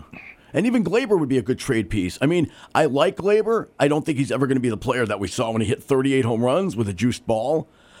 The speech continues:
Um, is he ever gonna be a Gold Glove second baseman? He could be a good second baseman for a long time, but he's got, he's gotta become a much better contact guy. I mean, too many stri-, I mean,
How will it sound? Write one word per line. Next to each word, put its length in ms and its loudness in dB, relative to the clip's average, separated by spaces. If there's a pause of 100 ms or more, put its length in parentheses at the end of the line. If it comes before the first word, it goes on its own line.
(160)
Um, 480 0
is 100 -4
he 60 4
ever 100 4
gonna 120 2
be 100 2
a 80 0
Gold 340 0
Glove 220 0
second 340 -2
baseman? 400 0 (200)
He 120 4
could 280 0
be 100 2
a 60 4
good 220 -2
second 340 0
baseman 320 2
for 100 -4
a 60 2
long 280 2
time, 400 0 (460)
but 200 4
he's 160 0
got, 360 0
he's 140 0
gotta 260 2
become 360 -2
a 60 -2
much 320 0
better 200 0
contact 560 -2
guy. 240 2
I 60 -2
mean, 140 0
too 220 0
many 140 -2
stri-, 340 -2
I 60 0
mean, 180 0